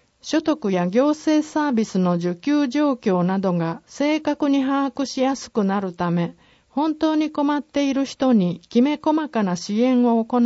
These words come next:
うことができます。また、不当に負担を免れることや、不正受給を防止します。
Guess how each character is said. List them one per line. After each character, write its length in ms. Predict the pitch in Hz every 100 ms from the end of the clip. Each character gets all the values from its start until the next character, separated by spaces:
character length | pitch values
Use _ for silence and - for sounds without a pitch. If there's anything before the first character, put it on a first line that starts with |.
| 240
う 80 | 226
こ 160 | 196
と 120 | 185 180
が 160 | 170
で 120 | 165
き 160 | 165 170
ま 200 | 160 165
す。 240 | - - _ _ _ _ _ _ -
ま 160 | 214
た、 260 | 214 208 202 - _ _
不 160 | - 240
当 240 | 339 320
に 160 | 320 285
負 160 | 294
担 320 | - 285 285
を 40 | 277
免 300 | 262 254 277 277
れ 100 | 277
る 140 | 226 196
こ 120 | 185
と 160 | 175
や、 280 | 190 170 170 - _ _
不 140 | 233
正 320 | 214 302 311
受 240 | 302 302 302
給 260 | - 254
を 240 | 190 170 165
防 260 | 185 190 202
止 160 | -
し 180 | 180 170
ま 180 | 170 175
す。 300 | - -